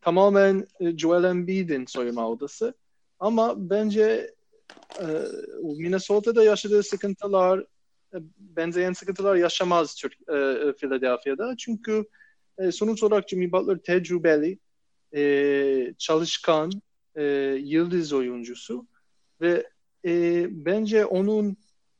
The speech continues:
ruhu, onun, e, onun, e, yaklaşım, e, Brett Brown, e,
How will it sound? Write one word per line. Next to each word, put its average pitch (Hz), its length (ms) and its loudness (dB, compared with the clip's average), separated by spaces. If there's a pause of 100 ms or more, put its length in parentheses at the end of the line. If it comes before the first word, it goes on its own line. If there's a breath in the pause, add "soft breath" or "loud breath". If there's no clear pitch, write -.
(140)
ruhu, 185 640 2 (100)
onun, 185 540 -2 (140)
e, 143 800 -2 (720)
onun, 156 440 -12
e, 156 240 -20 (300)
yaklaşım, 185 800 0 (580)
e, 143 300 0
Brett 170 280 4
Brown, 170 640 2
e, 156 60 -2